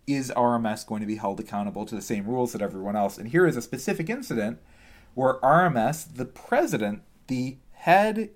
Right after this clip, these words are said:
of the leadership of the Free Software Foundation, says,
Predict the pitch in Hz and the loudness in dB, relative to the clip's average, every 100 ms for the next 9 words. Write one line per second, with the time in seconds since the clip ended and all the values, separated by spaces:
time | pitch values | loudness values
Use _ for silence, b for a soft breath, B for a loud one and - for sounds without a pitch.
0 | - - _ _ - 143 147 151 170 220 | -20 -20 _ _ 0 0 2 0 0 2
1 | 139 110 92 - - - 120 110 - - | 0 -2 -6 -8 -10 -6 -4 -4 -10 -14
2 | 127 139 147 - 269 113 107 101 98 98 | -10 -6 -2 0 0 -2 0 0 0 -4
3 | 110 107 117 - 113 107 110 117 | -4 -6 -8 2 4 6 4 0